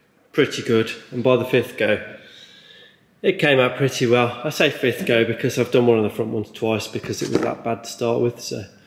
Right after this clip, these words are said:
there we go. I'll let that dry, have some lunch, and we'll get some lacquer on it after. Okay, that's one coat of lacquer on.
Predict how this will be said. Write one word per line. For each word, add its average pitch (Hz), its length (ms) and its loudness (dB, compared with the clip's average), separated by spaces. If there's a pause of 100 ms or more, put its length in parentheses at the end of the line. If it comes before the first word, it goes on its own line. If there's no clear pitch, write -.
(500)
there 170 160 2
we 120 60 0
go. 131 320 2
I'll 143 100 2
let 160 140 4
that 135 200 0
dry, 139 220 4
have 160 160 -4
some 120 200 2
lunch, 156 340 4
and 143 140 4
we'll 135 440 0
get 156 160 -6
some 143 140 0
lacquer 156 300 0
on 180 80 6
it 175 60 4
after. 175 520 -4 (800)
Okay, 208 240 -2
that's 151 280 0
one 170 220 6
coat 147 220 2
of 135 140 -4
lacquer 135 680 -2 (120)
on. 196 440 0